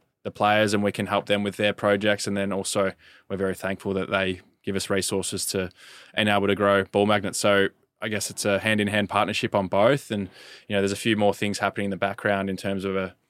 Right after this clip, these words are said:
uh, from a sponsorship point of view. And yeah, we're pretty excited with what's to come in the next, um, year or two.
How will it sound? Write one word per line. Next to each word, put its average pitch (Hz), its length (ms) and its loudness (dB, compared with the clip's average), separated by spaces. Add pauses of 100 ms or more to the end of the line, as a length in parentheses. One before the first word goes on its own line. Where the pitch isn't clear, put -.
(240)
uh, 92 460 0
from 101 180 -8
a 95 40 -2
sponsorship 98 500 -4
point 104 220 -4
of 92 40 -4
view. 110 220 -2
And 101 260 -4 (400)
yeah, 95 100 -6
we're 92 60 -6
pretty 110 180 -2
excited 95 420 -2
with - 320 -8
what's 98 180 -8
to 95 100 -8
come 95 220 -6
in 98 60 -6
the 95 60 -6
next, - 420 -10 (120)
um, 95 480 -10
year 95 200 -6
or 98 40 -2
two. 95 220 -8